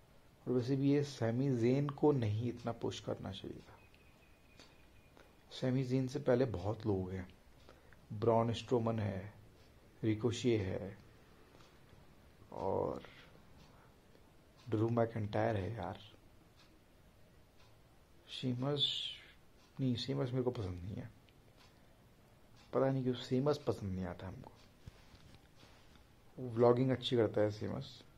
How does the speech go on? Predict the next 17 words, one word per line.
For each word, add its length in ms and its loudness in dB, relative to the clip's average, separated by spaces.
Instagram 560 2
में 180 -4
Reel 260 2
अच्छी 240 -2
बनाता 280 -2
है, 60 -2
लेकिन 240 -4
यहाँ 320 -2
ring 160 0
में 80 0
मेरे 140 -2
को 80 -4
पसंद 320 -6
कभी 180 -2
नहीं 140 -4
आया 200 -4
Seamus। 420 -14